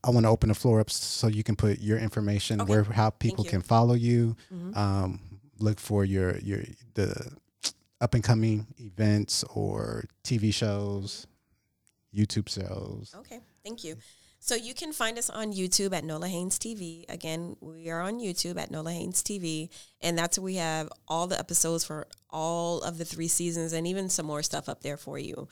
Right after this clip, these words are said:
Speaker 2: And my social media is pretty easy to find me 'cause it's all Nola Haynes. Instagram is Nola Haynes. Twitter is Nola Haynes. However, I warn you all,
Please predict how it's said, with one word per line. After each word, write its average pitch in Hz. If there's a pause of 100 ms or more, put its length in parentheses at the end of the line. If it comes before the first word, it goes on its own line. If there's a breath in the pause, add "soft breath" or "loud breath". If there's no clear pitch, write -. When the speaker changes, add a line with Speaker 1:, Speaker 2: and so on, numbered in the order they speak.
(460 loud breath)
Speaker 2:
And 170
my 180
social 220
media 196
is 190
pretty 254
easy 214
to 208
find 170
me 175
'cause 185
it's 160
all 165
Nola 170
Haynes. 160
Instagram 175
is 170
Nola 165
Haynes. 151 (320 loud breath)
Twitter 214
is 214
Nola 190
Haynes. 160
However, 175
I 165
warn 175
you 202
all, 165